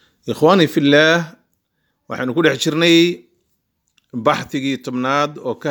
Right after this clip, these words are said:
hadlayay wadcu ljaridati cala alqubuur. Qabriga ma la dul saari karaa laan qoyan oo wax ma taraysa? Ee,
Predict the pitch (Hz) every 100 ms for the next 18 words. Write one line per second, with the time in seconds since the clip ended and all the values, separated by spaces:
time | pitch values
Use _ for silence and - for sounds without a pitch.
0 | 143 127 135 139 143 143 147 - _ _
1 | _ _ _ _ - 135 127 127 120 117
2 | 120 139 139 131 131 135 131 127 143 143
3 | 95 - _ - _ _ _ 147 143 147
4 | 127 123 120 117 143 - 139 135 131 -
5 | 135 143 147 147 _ _ _ _ _ _
6 | - 131 139 143 135 120 123 120 120 _
7 | _ _ _ _ _ _ _ - 139 127
8 | 139 127 151 135 110 104 90 - _ _
9 | _ _ _ _ _ _ _ _ _ _
10 | _ _ 147 143 143 139 139 131 127 127